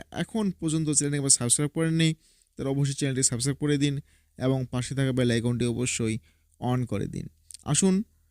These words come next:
হচ্ছে আজকে স্বর্ণের দাম কমে গিয়ে যেটা আসলো বাইশ ক্যারেট এক ভরি স্বর্ণের দাম হচ্ছে এক লক্ষ চল্লিশ হাজার তিনশত টাকা। ভিউয়ার্স, আবারও বলতেছি,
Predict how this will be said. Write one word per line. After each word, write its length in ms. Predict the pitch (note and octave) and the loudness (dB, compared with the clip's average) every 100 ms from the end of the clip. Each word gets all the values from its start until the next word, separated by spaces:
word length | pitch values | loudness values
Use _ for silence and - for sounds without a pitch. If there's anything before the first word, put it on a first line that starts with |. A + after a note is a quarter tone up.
| _ _ C#3 | _ _ -4
হচ্ছে 280 | C#3 - E3+ D#3+ - _ _ B2+ | 0 4 6 4 0 _ _ -2
আজকে 300 | C#3 - - D#3 - | 0 0 0 0 2
স্বর্ণের 300 | C#3 C#3+ C#3 | 0 -2 0
দাম 120 | C#3+ C#3+ | 0 -2
কমে 320 | C3+ C3+ D3+ D3 | -2 0 2 4
গিয়ে 180 | D3+ D#3 | 6 6
যেটা 280 | C#3 C3+ C3+ B2+ | 4 0 0 -2
আসলো 260 | B2 C#3+ C3 C3 | -2 0 0 2
বাইশ 220 | D3 D#3 - | 2 2 0
ক্যারেট 340 | F#3+ F#3 E3+ - - _ _ _ - | 0 2 2 0 -12 _ _ _ -4
এক 220 | C#3+ D#3 D3 | 0 0 2
ভরি 180 | D#3 E3+ D#3 | 4 4 2
স্বর্ণের 260 | C3+ C#3+ D3 | -2 -2 0
দাম 80 | D#3+ | 0
হচ্ছে 200 | D#3 - E3+ - C#3 | 0 -2 -2 -2 -4
এক 60 | C3+ D#3 | -2 -2
লক্ষ 240 | D#3 _ - C#3+ D3 A3 _ _ _ _ - E3+ | -2 _ 0 2 2 0 _ _ _ _ -8 2
চল্লিশ 340 | E3+ E3+ F#3 F3 | 6 6 6 4
হাজার 300 | D#3 D#3+ E3+ A#3+ _ _ _ - | 4 4 2 0 _ _ _ -4
তিনশত 400 | F#3 F3+ F#3 E3+ C#3 | 0 2 0 -2 -4
টাকা। 240 | A#2+ G2+ G2 F2 - - | -4 -4 -6 -6 -12 -6
ভিউয়ার্স, 320 | A#2 C3+ D3 - | 0 2 2 0
আবারও 200 | B2 C3+ C#3+ | -2 0 0
বলতেছি, 360 | C#3+ - C#3 | -2 -4 -4